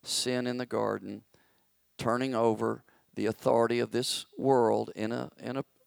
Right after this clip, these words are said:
particular way to God, or to the devil. That's what Adam did. I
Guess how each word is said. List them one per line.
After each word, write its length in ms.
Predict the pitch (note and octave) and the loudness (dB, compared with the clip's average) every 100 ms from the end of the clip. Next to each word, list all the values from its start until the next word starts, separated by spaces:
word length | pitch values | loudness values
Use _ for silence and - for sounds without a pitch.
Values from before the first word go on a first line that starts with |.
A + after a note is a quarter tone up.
| _ _ _ _ - | _ _ _ _ -14
particular 580 | - - C#3 - C3 | -8 -6 -6 -4 -2
way 460 | C3+ A#2+ A2+ G#2+ G#2 _ _ _ _ - | 0 2 2 0 -4 _ _ _ _ -8
to 500 | - B2+ A2 A2 - _ _ _ | 0 2 2 0 -6 _ _ _
God, 420 | A2+ G#2+ F#2 E2+ _ _ _ _ _ | 0 2 0 -4 _ _ _ _ _
or 160 | - G#2+ | -2 0
to 340 | - A#2 A2 | 2 0 0
the 160 | A2+ A2+ | 0 -2
devil. 460 | A2 A#2 G2+ E2+ - _ - | 2 2 2 -4 -10 _ -10
That's 220 | G2+ - | -8 -4
what 120 | E2+ | -2
Adam 320 | - A2+ A2 G#2 | 0 0 0 -2
did. 180 | G#2 | -4
I 280 | F#2+ - - | -4 -8 -18